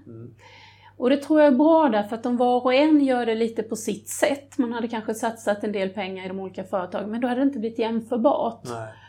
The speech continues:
Speaker 2: Och så förhoppningsvis så kan vi få en objektiv, eh, bild av det där. Sen tar det ju tid innan man får resultat.
Speaker 1: Jo, det gör ju det.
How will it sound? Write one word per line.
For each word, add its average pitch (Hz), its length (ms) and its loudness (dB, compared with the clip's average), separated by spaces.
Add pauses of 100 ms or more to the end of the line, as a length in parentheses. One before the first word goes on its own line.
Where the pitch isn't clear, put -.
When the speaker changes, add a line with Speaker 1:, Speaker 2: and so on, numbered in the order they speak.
(460)
Speaker 2:
Och 254 140 -2
så 269 180 -2
förhoppningsvis 294 800 4
så 269 80 -4
kan 247 160 -4
vi 220 240 -2
få 220 220 -4
en 214 120 0
objektiv, 196 800 -4
eh, - 720 -6
bild 202 360 -4
av 196 160 -6
det - 60 -8
där. - 140 -6
Sen 302 200 4
tar 339 100 4
det 320 60 4
ju 302 60 4
tid 285 380 4
innan 214 180 -2
man 190 120 -8
får - 120 -18
resultat. - 960 -18
Speaker 1:
Jo, 123 260 -2
det 120 80 -4
gör 120 140 -4
ju 107 60 -8
det. 104 80 -16